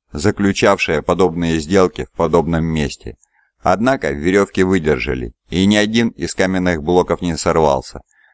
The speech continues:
Восемь раз стрела аккуратно опускала свой груз, и сапфир все глубже оседал в воде. Затем фургон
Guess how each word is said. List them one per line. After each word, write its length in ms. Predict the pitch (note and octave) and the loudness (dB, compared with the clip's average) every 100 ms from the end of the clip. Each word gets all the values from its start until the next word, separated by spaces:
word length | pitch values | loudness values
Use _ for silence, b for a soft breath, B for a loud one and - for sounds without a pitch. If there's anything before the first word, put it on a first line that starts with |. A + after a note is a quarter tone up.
| _ | _
Восемь 440 | D#2 F#2 A2+ C3 A2+ | -2 2 2 2 2
раз 320 | A#2 A#2+ - | 2 0 -6
стрела 520 | - - F#2 F#2+ G2+ - | -14 -4 0 2 2 2
аккуратно 720 | F#2 - F#2+ G2+ G2 F2 D2 | -4 -2 0 2 0 -4 -4
опускала 540 | - F#2 - F2+ E2+ | -4 -6 -2 0 0
свой 280 | - F2 E2+ | -2 -2 -2
груз, 380 | D#2+ D2 C2 - _ _ _ | -2 -6 -8 -18 _ _ _
и 100 | F2+ | -4
сапфир 420 | E2+ G#2+ - A#2 G2 | 0 0 0 0 0
все 200 | G2 F2+ | 0 0
глубже 400 | G2+ G2+ D#2+ E2+ | 0 0 -2 -2
оседал 580 | D2+ - F2 E2+ E2+ | -4 -2 0 2 2
в 60 | D2+ | 2
воде. 480 | D#2+ D#2+ D#2 C2 - _ _ _ _ _ | 0 0 -2 -4 -6 _ _ _ _ _
Затем 380 | D2 G2+ B2 B2 | -2 0 2 0
фургон 540 | B2 A2 A2 B2 A#2+ | 0 0 4 2 2